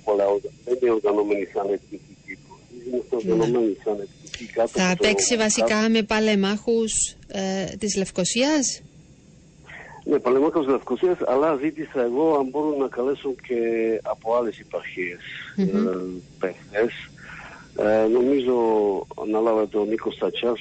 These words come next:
Speaker 1: που είναι πα-, πρόεδρος των παλεμάχων των Λευκοσίας και, ε, νομίζω να υπάρχουν ονόματα και από άλλες επαρχίες, έτσι, πως που το είπε. Δεν ξέρω ακριβώς
Speaker 2: Mm,
Speaker 1: τι,
Speaker 2: ωραία.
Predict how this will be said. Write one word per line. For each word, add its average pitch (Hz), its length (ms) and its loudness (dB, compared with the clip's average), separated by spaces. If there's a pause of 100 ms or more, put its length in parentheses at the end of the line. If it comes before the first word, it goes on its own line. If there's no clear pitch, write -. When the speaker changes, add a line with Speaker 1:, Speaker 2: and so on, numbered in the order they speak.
(100)
Speaker 1:
που 104 120 0
είναι 98 280 0 (180)
πα-, - 140 -8 (220)
πρόεδρος 107 680 0 (260)
των - 100 -14 (100)
παλεμάχων 98 760 -2
των 95 140 -4 (540)
Λευκοσίας 123 600 0 (140)
και, 120 380 2 (800)
ε, - 80 -2
νομίζω 147 400 4
να 139 140 4
υπάρχουν 135 500 0
ονόματα 123 440 2
και 117 120 -4
από 107 340 2
άλλες 107 240 2
επαρχίες, - 540 -10 (160)
έτσι, 87 480 -14 (100)
πως - 360 -6
που 85 100 -16
το 87 420 -4 (320)
είπε. 95 200 -6
Δεν 113 180 2
ξέρω 110 260 2
ακριβώς 92 480 0
Speaker 2:
Mm, - 140 -20
Speaker 1:
τι, 101 120 2
Speaker 2:
ωραία. 82 320 2